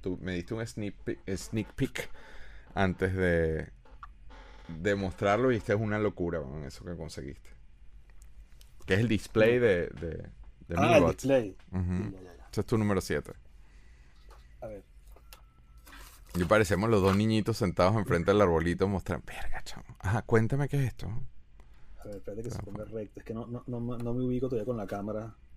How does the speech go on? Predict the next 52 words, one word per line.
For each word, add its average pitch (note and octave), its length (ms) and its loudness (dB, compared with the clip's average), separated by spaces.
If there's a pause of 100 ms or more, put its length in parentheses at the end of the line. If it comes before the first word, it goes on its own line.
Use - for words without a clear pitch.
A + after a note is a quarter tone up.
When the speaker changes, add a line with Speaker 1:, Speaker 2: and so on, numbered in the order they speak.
Speaker 2:
ahí. G2+ 240 -6 (1500)
Speaker 1:
Qué - 160 -6
locura G2 420 0
esa F#2+ 180 -2
vaina. E2 520 -2
Ajá, G2 280 -2
cu-, - 120 -8
explica, C#3+ 340 0
explica, D#3+ 380 2
Speaker 2:
A - 20 2
ver, C3 160 2
Speaker 1:
por, - 40 -8
Speaker 2:
te D3 100 2
voy E3 100 10
a - 20 8
Speaker 1:
por - 0 -
Speaker 2:
echar G3 180 4
el F#3+ 60 4
Speaker 1:
quien F#3 40 0
no D#3 100 6
Speaker 2:
cuento. A#2+ 240 0 (180)
Speaker 1:
Ajá. G2+ 180 -4
Speaker 2:
Estos E3 220 0
son G3+ 140 4
de G3+ 60 2
una G3+ 100 2
marca G3 220 4
que G3 80 -2
se D3+ 80 0
llama D#3+ 320 2
Hishima, C#3+ 600 2 (280)
Speaker 1:
Ujú. G#2+ 320 -4
Speaker 2:
¿verdad? B2 140 0
Bueno, B2 160 -2
ahí, A2 60 -4
lo... A2+ 200 -4
ahí, B2 180 0
ahí A2+ 80 -4
se C3+ 160 2
ven C3 180 2
la, C#3+ 340 4 (540)
a - 60 -12
ver - 120 -12
si - 120 -8
lo, A2 120 -8 (440)
si - 140 -10
lo F#2+ 80 -12
puedo G2+ 340 -12 (200)
poner A#2 240 -8
ahí. C#3+ 340 -4
No, A2+ 180 -6
imposible. - 640 -8